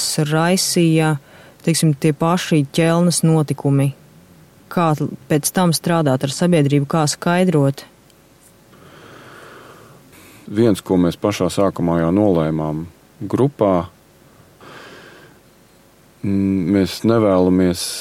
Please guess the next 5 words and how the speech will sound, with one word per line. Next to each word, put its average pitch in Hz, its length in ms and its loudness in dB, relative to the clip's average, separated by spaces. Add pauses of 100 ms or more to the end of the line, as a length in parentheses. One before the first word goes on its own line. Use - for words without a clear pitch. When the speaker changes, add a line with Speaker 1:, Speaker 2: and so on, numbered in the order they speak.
(220)
Speaker 2:
radīt, 95 580 0
eh, 90 480 -2 (560)
diskusijas 107 680 0
mūsu 107 400 2
grupā 101 560 2